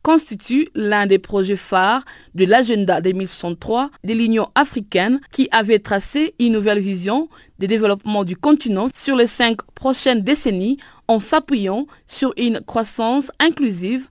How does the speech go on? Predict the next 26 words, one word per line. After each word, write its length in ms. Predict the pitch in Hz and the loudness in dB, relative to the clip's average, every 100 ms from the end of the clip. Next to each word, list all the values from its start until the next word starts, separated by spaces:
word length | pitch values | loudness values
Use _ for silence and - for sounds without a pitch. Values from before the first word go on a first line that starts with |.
| _ | _
et 120 | - | -2
un 100 | 202 | 0
développement 640 | 190 240 233 196 185 190 - | -2 0 0 -2 -4 -6 -6
durable. 640 | 190 277 202 - 151 101 _ _ | -2 -2 -2 -8 -12 -14 _ _
Elle 220 | - 277 240 | 0 2 4
doit 240 | 254 220 - | 4 4 0
inclure 580 | 233 208 233 240 302 - | -4 -2 -4 -2 -2 0
le 120 | 220 | 2
marché 380 | 220 202 - 220 | 4 2 0 -6
commun 480 | 208 180 185 233 285 | -4 -2 -2 0 0
de 100 | 220 | 2
l'Afrique 440 | 202 202 - 208 | 0 0 -4 -6
orientale 640 | - 277 247 196 - 180 220 | 0 2 2 -2 0 0 0
et 120 | 214 | -4
australe, 540 | 202 175 - 196 208 269 - - - | -4 -6 -4 0 0 0 -6 -20 -4
la 160 | 220 208 | -2 -2
communauté 560 | - 285 269 247 254 | 0 4 4 4 2
d'Afrique 420 | 220 214 - 226 | 2 0 0 -4
de 80 | 196 | 0
l'Est, 540 | 185 185 214 269 - 269 - - _ | 2 4 2 -2 -10 -16 -16 -20 _
la 160 | 196 | -2
communauté 560 | 208 247 233 233 220 247 | 0 0 2 0 0 -2
de 80 | 214 | -2
développement 680 | 208 208 202 - 208 202 | 0 0 0 -2 -2 -2
d'Afrique 380 | 180 202 - 202 - | 0 -2 -2 -14 -6
australe, 560 | 190 - 202 196 247 | -6 -4 -4 0 0